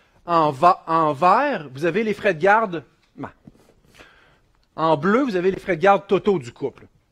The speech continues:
Tout ce qui a été payé comme frais de garde. Ça se peut qu'il y en ait une partie qui soit pas admissible.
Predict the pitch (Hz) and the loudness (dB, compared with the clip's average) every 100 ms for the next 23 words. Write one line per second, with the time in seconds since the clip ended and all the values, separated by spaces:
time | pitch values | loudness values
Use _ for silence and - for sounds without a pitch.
0 | _ - 285 247 202 208 196 185 202 156 | _ -2 -2 0 -2 -2 -2 -2 0 -2
1 | - 135 127 107 90 _ _ _ _ _ | -4 -6 -4 -6 -10 _ _ _ _ _
2 | _ _ _ _ _ - 247 240 - 349 | _ _ _ _ _ -6 -2 -2 -2 -2
3 | 247 208 226 208 175 233 - - 277 - | 0 0 -2 -2 -4 -4 -6 -8 -10 -4
4 | 190 196 175 147 - 139 101 95 | -2 -2 -4 -8 -8 -8 -8 -12